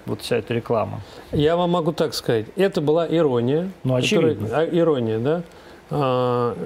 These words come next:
Speaker 2: которая была воспринята. Я когда увидел реакцию, я сначала да-, даже показывал там своим друзьям-филологам, да, и говорил: «Слушай, вот что-то как-то, действительно, я что-то, может, как-то слишком, э, жёстко высказался», да.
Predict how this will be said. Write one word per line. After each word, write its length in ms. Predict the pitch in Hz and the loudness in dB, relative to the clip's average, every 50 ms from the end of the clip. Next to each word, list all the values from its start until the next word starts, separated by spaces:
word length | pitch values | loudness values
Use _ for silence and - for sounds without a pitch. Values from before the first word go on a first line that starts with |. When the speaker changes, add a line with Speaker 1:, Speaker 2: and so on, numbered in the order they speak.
| 185 180 | -8 -6
Speaker 2:
которая 320 | - - - 185 175 170 | -6 -2 -2 0 0 2
была 220 | 143 147 156 160 147 | 2 2 2 2 2
воспринята. 520 | 143 156 - - - 214 226 208 160 139 | 2 0 0 0 0 2 2 2 2 2
Я 120 | 143 156 156 | 2 2 2
когда 240 | - 160 147 151 | 2 2 2 2
увидел 340 | 147 147 165 151 131 135 131 | 2 2 2 2 2 2 2
реакцию, 440 | 131 139 147 147 147 - - 151 139 | 2 2 2 2 0 -2 -2 0 0
я 80 | 139 135 | 0 0
сначала 340 | - 143 - - 143 139 | -2 -2 0 0 0 0
да-, 240 | 127 120 143 139 139 | 0 0 0 0 0
даже 260 | 139 131 143 135 135 | 0 0 0 0 0
показывал 460 | 135 - 151 120 - 147 127 127 123 117 | -2 -2 -2 -2 -2 -2 0 -2 -2 0
там 160 | - 120 113 | -2 -4 -4
своим 340 | - - 139 131 120 113 - - - - - - - - - - | -2 -2 0 0 0 -2 -6 -10 -16 -20 -20 -20 -20 -20 -10 -4
друзьям-филологам, 1120 | 143 135 139 135 127 147 131 117 - 147 143 135 165 185 180 156 127 117 117 110 104 104 - - - - - - - - - - - | -2 0 2 2 2 2 0 0 0 2 2 2 2 2 2 0 0 0 -2 -2 -4 -6 -10 -18 -20 -20 -20 -20 -20 -20 -20 -14 -6
да, 180 | - 135 135 127 | -2 0 0 2
и 40 | 127 | 2
говорил: 460 | 120 131 139 151 147 135 127 120 110 - 113 117 107 98 98 127 127 - | 2 2 4 4 2 2 0 -2 -4 -6 -10 -10 -10 -10 -12 -12 -4 -4
«Слушай, 280 | - 135 - - 123 | -2 -2 -2 -2 -2
вот 180 | 117 117 - - | -2 -2 -6 -6
что-то 260 | - - 127 - 135 | -6 -6 -4 -4 -4
как-то, 480 | - - 139 123 - - 139 127 120 110 - - - - - | -4 -2 -4 -4 -4 -4 -2 -2 -2 -4 -6 -12 -20 -20 -16
действительно, 540 | - - 127 143 131 - - 151 123 - 127 | -8 -4 -2 -2 -2 -2 -2 -2 -2 -2 -2
я 80 | 123 | -2
что-то, 180 | - - - - | -4 -4 -4 -2
может, 200 | 131 131 120 - | -2 -2 -2 -4
как-то 260 | - 131 110 - - - - | -6 -6 -6 -6 -12 -8 -4
слишком, 480 | - 139 165 160 - - 165 123 113 - - | -2 -2 -2 -2 -2 -2 -2 -2 -4 -4 -6
э, 480 | 113 113 - 117 110 113 110 113 113 117 | -6 -6 -6 -4 -6 -4 -4 -2 -2 -2
жёстко 440 | 113 123 143 131 110 - - - 110 | 0 0 0 0 -2 -4 -6 -4 -2
высказался», 680 | 107 131 127 - - - 117 107 107 101 98 - - | 0 0 -2 -2 -4 -6 -4 -4 -4 -4 -4 -6 -4
да. 220 | 113 120 139 156 | -2 -2 -2 -2